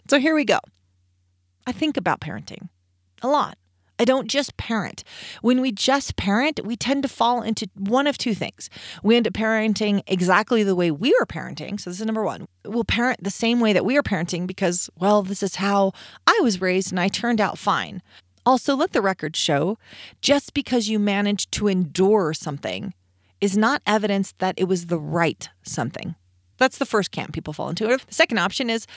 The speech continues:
I hated how I was raised, so I'm gonna do the opposite, which often ignores the parts of our upbringing that was good, effective, pieces that could be used. So for me, I created a third option for myself. I take the best and leave the rest.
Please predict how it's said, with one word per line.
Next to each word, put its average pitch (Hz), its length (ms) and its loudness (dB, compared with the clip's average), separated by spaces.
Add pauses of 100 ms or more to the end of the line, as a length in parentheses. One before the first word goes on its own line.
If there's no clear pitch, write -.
(220)
I 277 140 6
hated 311 440 4
how 196 200 0
I 156 100 0
was 156 200 -6
raised, 143 280 -4
so 214 260 2
I'm 247 180 0
gonna 277 160 0
do 254 160 0
the 269 160 0 (140)
opposite, 226 560 -2 (200)
which 214 260 -4
often 240 280 -2
ignores 202 580 2
the 185 80 -8
parts - 320 0
of 220 60 -2
our 214 100 2
upbringing 220 420 2
that 220 200 0
was 277 320 2
good, 101 320 -4 (320)
effective, 196 600 -6
pieces 294 340 -4
that - 160 -2
could 226 160 -2
be 247 80 -4
used. 240 500 -2 (420)
So - 140 0
for 247 140 2
me, 302 140 4
I 254 100 2
created 262 300 0
a 269 40 0
third 302 240 0
option - 320 -4
for 156 160 -8
myself. - 560 -8
I 202 80 0
take 202 240 -6
the 208 80 -4
best 294 480 0 (200)
and 302 140 2
leave 233 200 0
the 190 100 2
rest. - 420 -6